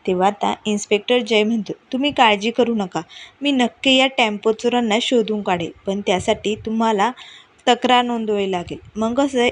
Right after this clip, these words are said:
एफ आय आर असल्यानंतर लगेच चोराला पकडता येईल. तेव्हा नोंदवा बरं, जा तिकडे." आता मंजिरी लगेच समोर टेबलावरती सावंत साहेब बसलेले असतात. त्यांच्याजवळ आपल्या वडिलांचा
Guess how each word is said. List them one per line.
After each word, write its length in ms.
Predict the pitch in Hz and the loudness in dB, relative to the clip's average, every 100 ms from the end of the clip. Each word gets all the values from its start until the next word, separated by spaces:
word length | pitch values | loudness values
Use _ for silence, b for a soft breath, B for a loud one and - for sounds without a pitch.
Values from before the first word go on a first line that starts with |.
| - | 0
एफ 240 | 220 - | -2 0
आय 180 | 247 233 | 2 4
आर 220 | 240 - | 2 0
असल्यानंतर 680 | 220 - 233 233 254 233 214 220 B B B | -6 -4 -4 -2 -2 2 0 0 B B B
लगेच 440 | 247 240 202 220 - | 0 2 2 0 2
चोराला 400 | 254 220 214 233 | 6 6 6 4
पकडता 500 | 240 233 214 190 208 | 2 0 0 0 0
येईल. 280 | 175 160 _ - | 0 -4 _ -4
तेव्हा 180 | 202 208 | 0 0
नोंदवा 440 | 220 240 240 262 | 0 -2 2 2
बरं, 280 | 254 247 226 233 208 | 4 2 0 -4 -2
जा 140 | 254 247 | 2 2
तिकडे." 380 | 247 - 220 226 B B 208 | 0 -2 0 -2 B B -10
आता 200 | 185 240 | -4 -2
मंजिरी 500 | 220 196 202 202 220 | -2 -2 0 2 2
लगेच 360 | 233 202 247 | 2 2 2
समोर 260 | 302 233 233 - | -2 -2 -4 0
टेबलावरती 720 | 254 196 202 214 233 - 220 | 0 0 0 0 -2 -4 -6
सावंत 480 | - 277 208 214 220 | 0 2 4 0 -2
साहेब 300 | 254 220 208 | 0 0 0
बसलेले 360 | 214 208 202 196 | -2 -2 -2 -2
असतात. 240 | - 160 - B B | -4 -10 -10 B B
त्यांच्याजवळ 640 | - 190 180 190 196 202 208 - | 0 0 2 0 2 2 2 -2
आपल्या 300 | 208 240 247 | -4 0 2
वडिलांचा 640 | 233 190 208 233 - 214 | 2 0 -2 -2 -2 -2